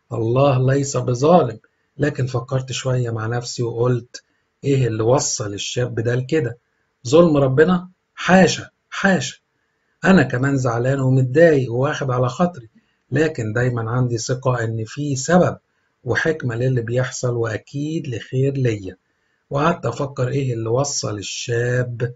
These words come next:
ده لكده. اللي خلى الشاب ده يوصل للمرحلة دي هو الظلم اللي اتعرض له، وهو لسه إيمانه مش قوي، لسه ما اختبرش إيمانه الخبرة اللي تخليه رغم كل شيء يمسك في حب ربنا.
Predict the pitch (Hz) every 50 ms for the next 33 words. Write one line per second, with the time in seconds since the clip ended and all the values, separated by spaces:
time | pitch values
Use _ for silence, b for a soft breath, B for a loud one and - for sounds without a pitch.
0 | _ _ _ - 117 117 117 117 - - 98 95 - _ _ _ _ _ _ _
1 | _ _ _ _ - 117 117 123 - 165 170 160 135 113 - - 139 139 131 123
2 | 123 120 123 127 127 131 139 147 135 131 - 110 104 101 104 101 110 110 - -
3 | - 135 135 135 127 131 131 127 123 123 120 113 110 113 135 151 156 139 131 123
4 | 113 113 - - 104 104 104 113 127 131 127 139 151 156 151 _ _ _ _ _
5 | _ _ _ - 123 156 170 151 127 123 147 156 - - - 107 101 101 101 110
6 | 120 139 147 156 151 151 - 170 180 175 139 131 131 - _ _ _ _ _ _
7 | _ _ _ _ _ - 147 160 190 190 - - 113 104 104 101 - - - 120
8 | 131 147 143 - - 123 113 107 104 113 123 135 139 123 107 98 - - 180 180
9 | 175 131 110 107 101 101 95 - - - 110 110 113 120 127 127 127 123 120 120
10 | 123 117 117 113 110 - - 151 147 139 127 127 - - 135 131 127 120 120 127
11 | 131 135 131 127 131 - 135 135 135 - - - 113 - - - 120 120 117 120
12 | 117 117 - 131 123 127 - _ _ _ _ _ - 143 139 131 131 123 117 104
13 | 101